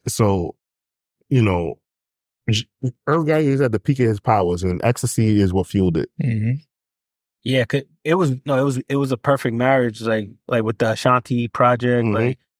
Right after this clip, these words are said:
Speaker 3: he was doing it very well on there, but this is not
Speaker 1: Yo, bro, like,
Speaker 3: saying that.
Speaker 1: Ja Rule was like an untrained Teddy Pendergrass.
Speaker 3: That's crazy.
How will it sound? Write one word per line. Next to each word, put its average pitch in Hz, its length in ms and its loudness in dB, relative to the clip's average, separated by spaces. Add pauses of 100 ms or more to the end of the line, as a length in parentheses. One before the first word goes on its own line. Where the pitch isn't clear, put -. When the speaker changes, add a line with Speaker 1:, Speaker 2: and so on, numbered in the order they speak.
(300)
Speaker 3:
he 135 140 -2
was 120 100 0
doing 131 260 2
it 120 100 0
very 127 280 2
well 127 240 2
on 113 160 -2
there, 113 260 0
but 101 140 -6
this 123 240 0
is 110 100 0
not 104 440 0 (520)
Speaker 1:
Yo, 120 200 0
bro, 117 280 2
like, 101 200 2
Speaker 3:
saying 107 260 0
that. 101 220 -4 (720)
Speaker 1:
Ja 107 180 0
Rule 123 280 4
was 123 180 2
like 113 180 0
an 101 160 -2
untrained 117 680 2
Teddy 110 240 2
Pendergrass. 90 600 -2 (640)
Speaker 3:
That's 131 200 -4
crazy. 120 840 -6